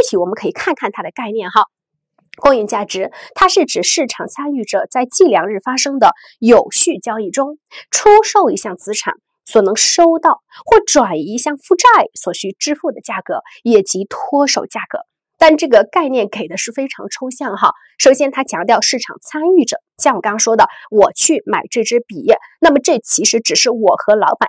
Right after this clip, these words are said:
之间这单个的交易。但是公允价值，我们往往是站在整个市场的角度啊，假定说这样的笔在这市场上，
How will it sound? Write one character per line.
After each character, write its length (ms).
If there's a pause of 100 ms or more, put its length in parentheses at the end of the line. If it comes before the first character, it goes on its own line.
之 140
间 200
这 240
单 220
个 160
的 120
交 220
易。 160 (280)
但 100
是 140
公 220
允 120
价 220
值， 120
我 60
们 160
往 160
往 120
是 120
站 240
在 140
整 160
个 100
市 300
场 300
的 120
角 240
度 160 (220)
啊， 100
假 160
定 120
说 100
这 160
样 160
的 80
笔 200
在 160
这 120
市 160
场 240
上， 200